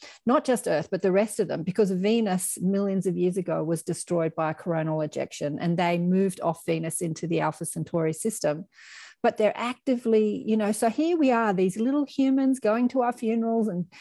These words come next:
worrying about pandemics and living on this world and not realizing that there's this massive galactic, uh, consortium of beings that are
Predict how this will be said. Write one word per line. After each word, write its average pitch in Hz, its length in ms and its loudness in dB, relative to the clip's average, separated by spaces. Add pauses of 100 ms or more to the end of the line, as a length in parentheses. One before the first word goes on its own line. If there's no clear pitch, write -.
(200)
worrying 226 280 2
about 226 280 0
pandemics 208 680 0
and 185 200 2
living 247 380 4
on 240 160 4
this 226 260 0
world 196 500 2 (360)
and 233 160 6
not 247 240 2
realizing 247 640 2
that 180 220 -4
there's 180 200 -2
this 175 220 -6
massive 214 800 0
galactic, 185 800 -2 (720)
uh, 160 380 0 (100)
consortium 208 920 2
of 165 220 -2
beings 185 580 0
that 185 140 2
are 165 540 -2